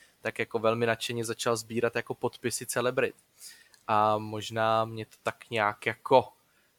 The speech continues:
navnadilo, že já jsem potom začal něco podobného taky dělat, takže jako musím říct, že třeba když, eh, jsem získal podpis, eh,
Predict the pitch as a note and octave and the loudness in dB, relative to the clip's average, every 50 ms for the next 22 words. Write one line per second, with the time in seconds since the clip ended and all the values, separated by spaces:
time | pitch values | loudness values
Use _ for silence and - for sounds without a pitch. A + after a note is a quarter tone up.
0 | _ _ - A2 G#2+ G2+ - A#2 A2+ A2+ A2+ A2 A2+ A#2 A#2+ A#2 A#2 A#2 A#2+ A#2+ | _ _ -8 -6 -6 -6 -6 -6 -2 -2 -2 -2 0 2 2 4 6 6 4 4
1 | B2 A#2+ A#2+ B2 B2 B2 B2 B2 A#2+ A#2 A#2 - - B2+ A#2+ A#2+ B2 - - A#2+ | 2 0 -2 0 2 4 4 6 4 4 2 2 -4 -8 -8 -8 -8 -6 -6 -6
2 | A#2+ A#2 A#2+ - - C3 B2 B2 A#2+ A#2 - - B2+ - B2 A#2+ A#2+ A#2+ B2 B2+ | -4 -4 -6 -4 -2 -2 -2 -2 -2 -6 -8 -10 -10 -6 -4 -4 -4 -4 -4 -4
3 | C3 B2 B2 - - A#2 A#2 A2+ G#2+ A2 A#2+ _ _ - A2+ A2+ - - A#2 A2+ | -2 -2 -2 -4 -4 -4 0 0 0 0 -2 _ _ -14 -14 -14 -10 -4 -2 -2
4 | A2 A2+ A2+ A2+ _ _ _ _ _ _ _ _ _ _ _ _ _ _ _ _ | 0 -2 -4 -6 _ _ _ _ _ _ _ _ _ _ _ _ _ _ _ _
5 | - A2+ A2 - - - A#2 A2+ A2+ A2+ A2+ A2 G#2+ G#2+ A#2 A#2+ - - B2+ A#2 | -10 -10 -10 -10 -4 0 2 2 4 2 2 0 -2 -8 -12 -10 -8 -6 -6 -4
6 | A2+ A2+ A#2 A2+ A2+ A2 A#2+ A#2+ A#2 - - - B2 G#2 A2+ A2+ A2+ A2 G#2+ G#2+ | -4 -4 -6 -8 -6 -2 -2 -2 -2 -2 -4 -6 -4 0 2 4 4 4 4 4
7 | G#2+ G#2 G2+ - - - _ - B2 A#2 A2 - - - - - - - A#2 A2 | 2 0 -2 -4 -8 -12 _ -14 -12 -8 -4 -4 -2 -2 -2 -2 -2 0 0 2
8 | A2 A2 A2 A2 A2 A2 G#2+ G#2+ G#2 G2+ - - A#2+ A2+ G#2+ A2+ A2 - - A#2+ | 2 2 2 2 2 2 2 0 0 -2 -4 -6 -6 -6 -4 -4 -4 0 4 2
9 | A#2 - - A2+ - _ - A#2 A2+ A2+ A2+ A2 - - - - - A#2+ | 4 4 0 -6 -4 _ 0 2 2 2 0 -2 -4 -6 -6 -4 -2 -2